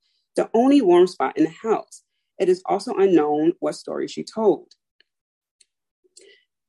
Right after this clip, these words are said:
During the winter of sixteen nineteen to sixteen ninety-two, Betty began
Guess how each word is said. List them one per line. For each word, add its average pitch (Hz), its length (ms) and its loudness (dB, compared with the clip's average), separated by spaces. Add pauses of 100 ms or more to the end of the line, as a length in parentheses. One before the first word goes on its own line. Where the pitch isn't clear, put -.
(180)
During 320 380 2
the 185 100 -2
winter 147 400 -6
of 147 260 -6 (120)
sixteen - 580 0
nineteen 147 680 0 (240)
to 156 120 -4
sixteen 156 400 -4
ninety-two, 151 720 -2 (340)
Betty 208 260 -4
began 156 440 -4